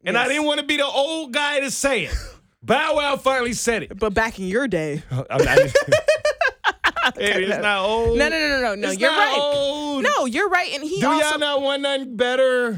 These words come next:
Speaker 2: he also has a point. No, right now, honestly, I feel like from what I've seen, especially on social media and all that stuff, we just looking for hits now to make fun of. Like, we just looking for something just as a bop. No
Speaker 1: And
Speaker 2: one,
Speaker 1: that's
Speaker 2: no
Speaker 1: why
Speaker 2: one's
Speaker 1: hip hop
Speaker 2: trying
Speaker 1: is
Speaker 2: to
Speaker 1: not charting.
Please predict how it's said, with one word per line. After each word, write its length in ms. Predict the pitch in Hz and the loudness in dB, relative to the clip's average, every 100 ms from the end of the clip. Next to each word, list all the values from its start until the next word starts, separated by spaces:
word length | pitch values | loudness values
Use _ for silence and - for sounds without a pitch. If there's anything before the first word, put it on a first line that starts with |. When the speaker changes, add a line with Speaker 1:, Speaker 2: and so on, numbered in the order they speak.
| - | -6
Speaker 2:
he 160 | 240 262 | -4 -2
also 220 | 262 240 | -2 -2
has 100 | 214 | -4
a 40 | |
point. 260 | 214 240 226 | -6 -8 -6
No, 200 | 233 233 | -4 -2
right 200 | 226 202 | -2 -4
now, 360 | 214 208 185 - _ - | -4 -6 -8 -12 _ -2
honestly, 480 | 226 269 330 320 302 | 0 0 -4 -6 -2
I 140 | 196 | -2
feel 200 | 208 233 | -2 -4
like 320 | 214 190 - - _ _ _ _ _ _ _ _ _ | -2 -2 -4 -12 _ _ _ _ _ _ _ _ _
from 200 | 226 220 | -6 -2
what 160 | 220 208 | 0 2
I've 240 | 185 196 | 0 -2
seen, 360 | - 208 196 185 | -6 -8 -6 -8
especially 360 | 185 190 170 | -6 -8 -8
on 60 | 165 | -10
social 280 | 170 165 160 | -8 -6 -4
media 520 | 175 190 180 180 175 | -2 -2 0 0 -2
and 80 | 175 | -6
all 140 | 175 170 | -6 -8
that 100 | 170 | -8
stuff, 340 | 185 190 196 _ _ _ _ _ _ _ _ | -6 -6 -6 _ _ _ _ _ _ _ _
we 60 | 539 | -8
just 120 | 403 | -8
looking 180 | 311 294 | -8 -8
for 160 | 220 | -6
hits 380 | 196 208 185 - | -4 -4 -6 -8
now 380 | 165 165 165 165 | -10 -6 -6 -6
to 80 | 151 | -6
make 180 | 156 147 | -8 -10
fun 240 | - - | -12 -12
of. 240 | 110 127 127 | -10 -8 -6
Like, 140 | 180 | -6
we 80 | 269 | -6
just 160 | 359 240 | -6 -6
looking 180 | 214 170 | -8 -8
for 60 | 175 | -8
something 280 | 185 170 | -8 -8
just 160 | 165 160 | -10 -12
as 80 | 151 | -12
a 60 | |
bop. 260 | 139 147 - | -12 -12 -10
No 160 | 170 - | -2 0
Speaker 1:
And 80 | - | 2
Speaker 2:
one, 80 | 170 | 0
Speaker 1:
that's 160 | 170 | 0
Speaker 2:
no 80 | 170 | 0
Speaker 1:
why 80 | 160 | 2
Speaker 2:
one's 100 | 165 | 0
Speaker 1:
hip 60 | |
hop 100 | 170 | 0
Speaker 2:
trying 80 | 151 | 0
Speaker 1:
is 60 | - | 0
Speaker 2:
to 40 | |
Speaker 1:
not 140 | 156 160 | -2 -2
charting. 400 | 208 277 87 | -2 -2 -6